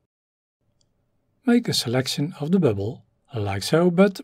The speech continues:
make sure to stay a little bit inside the boundaries. With the handles and the corners we can make corrections, and by click and drag inside the selection,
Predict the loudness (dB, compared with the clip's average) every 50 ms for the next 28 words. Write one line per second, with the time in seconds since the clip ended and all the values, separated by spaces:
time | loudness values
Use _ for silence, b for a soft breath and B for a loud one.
0 | -4 -2 2 2 2 2 2 0 0 0 0 0 -2 -4 -6 -6 -2 0 2 2
1 | 4 4 6 6 6 8 8 6 6 6 4 4 4 4 4 2 0 0 0 0
2 | 0 0 0 -2 -4 -4 -6 -8 -8 -10 -10 -12 -16 -16 _ _ _ _ _ _
3 | _ _ _ _ _ _ _ _ _ _ _ _ _ _ _ _ _ _ _ _
4 | _ _ _ _ _ _ _ _ -14 -12 -8 -6 -4 -2 0 0 0 0 0 -2
5 | -2 2 2 4 4 4 2 0 0 0 0 -2 -4 -6 -4 -2 -2 0 2 2
6 | 4 4 4 2 2 0 2 2 2 2 2 0 -2 0 0 0 -2 -4 -14 _
7 | _ _ _ _ _ _ _ _ _ _ _ _ _ _ 0 4 4 4 4 4
8 | 2 2 2 2 2 2 2 2 2 2 0 -2 -4 -4 -6 -4 -4 -6 -6 -6
9 | -6 -6 -6 -4 -4 -2 0 0 0 0 -2 -2 -2 -4 -4 -6